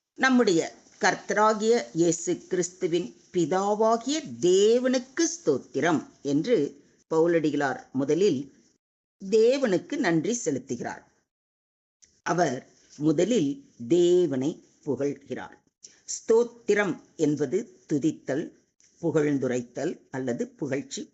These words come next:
பாடல் என்பதாகும். ஸ்தோத்திரம் என்றால் துதி என்று அர்த்தம்.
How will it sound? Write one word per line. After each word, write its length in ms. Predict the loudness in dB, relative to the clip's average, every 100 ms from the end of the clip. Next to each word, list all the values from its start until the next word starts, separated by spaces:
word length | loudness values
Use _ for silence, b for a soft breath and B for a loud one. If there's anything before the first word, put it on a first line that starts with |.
| _
பாடல் 480 | -2 0 0 0 -4 -4
என்பதாகும். 600 | -2 -2 -6 -12 -16 -20 _ _ _ -20 B -16
ஸ்தோத்திரம் 840 | -8 2 2 2 0 0 2 0 -4
என்றால் 580 | -2 0 0 0 0 -2 -6 _ _ -2
துதி 440 | 0 2 0 -2
என்று 440 | -2 0 2 -2 -2
அர்த்தம். 520 | -2 -2 -2 -2 -2